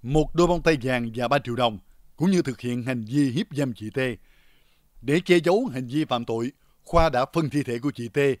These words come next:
cho vào các túi ni lông để phi tang ở kênh ven đường đi vào khu công nghệ cao thuộc phường Tân Nhân, Phú A, thành phố Thủ Đức. Sau đó, Khoa bán một số tài sản đã cướp được của nạn nhân, còn cầm một số khác, đón xe khách về nhà bạn gái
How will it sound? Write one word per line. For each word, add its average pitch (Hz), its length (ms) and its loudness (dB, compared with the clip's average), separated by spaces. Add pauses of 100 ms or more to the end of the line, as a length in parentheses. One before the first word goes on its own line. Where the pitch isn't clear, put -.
(200)
cho 165 160 2 (100)
vào 117 240 0
các 156 200 -8
túi 165 100 -4
ni 147 140 -2
lông 131 240 0 (340)
để 131 220 0 (100)
phi 165 160 0
tang 143 260 -2
ở 120 120 -4
kênh 147 240 2 (140)
ven 139 180 -2
đường 113 240 -6
đi 139 240 -2 (260)
vào 127 260 -4
khu 147 140 -6
công 131 200 -6
nghệ 110 120 -8
cao 135 300 0 (300)
thuộc 147 240 -4
phường 131 300 0
Tân 151 240 0
Nhân, 143 200 0
Phú 180 120 2
A, 139 240 0 (220)
thành 123 160 -4
phố 139 140 2
Thủ 123 140 -6
Đức. 165 140 2 (560)
Sau 180 180 2
đó, 202 320 2
Khoa 151 220 4
bán 156 260 -2
một 117 160 -6
số 170 140 -2
tài 127 140 -4
sản 117 260 -6
đã 117 120 0
cướp - 260 -6
được 123 160 -6
của 131 120 -4
nạn 113 160 -4
nhân, 123 240 -2 (480)
còn 139 360 2
cầm 139 280 0
một 127 120 -2
số 175 120 2
khác, 202 240 -4 (340)
đón 170 260 0
xe - 120 0
khách - 240 -2
về 120 160 -2
nhà 113 220 -2
bạn 110 180 -4
gái 147 320 0